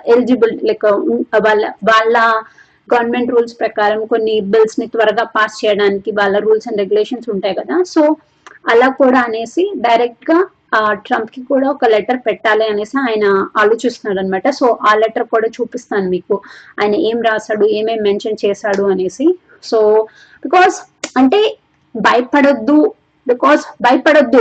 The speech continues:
because universities will back you up. అది, ఇది, ఇది పాస్ చేయడం, ఇది, ఈ బిల్ పాస్ చేస్తేనే, ఆ, అంతా అయిపోదు. But అది ఒక లా అవ్వాలన్నమాట. ఆ లా అవ్వటానికి చాలా,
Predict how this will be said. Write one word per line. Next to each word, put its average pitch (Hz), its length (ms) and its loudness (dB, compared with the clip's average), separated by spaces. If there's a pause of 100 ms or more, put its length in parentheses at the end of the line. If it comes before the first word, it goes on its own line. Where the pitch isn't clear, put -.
(100)
because 254 280 0 (200)
universities 277 640 2
will 233 160 -2 (120)
back 208 180 -2 (120)
you 240 80 4 (120)
up. - 120 -8 (680)
అది, 226 160 -2 (200)
ఇది, 269 200 2 (240)
ఇది 269 140 0 (120)
పాస్ 262 340 0
చేయడం, 302 360 2 (240)
ఇది, 247 160 -2 (480)
ఈ 254 40 -2 (120)
బిల్ 320 300 4
పాస్ 320 320 4
చేస్తేనే, 311 600 4 (520)
ఆ, - 20 2 (220)
అంతా 233 300 -2
అయిపోదు. 226 420 -2 (760)
But 277 160 0 (340)
అది 233 140 0 (120)
ఒక 226 120 -4 (260)
లా 247 140 2 (120)
అవ్వాలన్నమాట. 202 640 -2 (640)
ఆ - 40 2 (140)
లా 208 120 -2 (380)
అవ్వటానికి 277 640 0 (360)
చాలా, 220 240 -2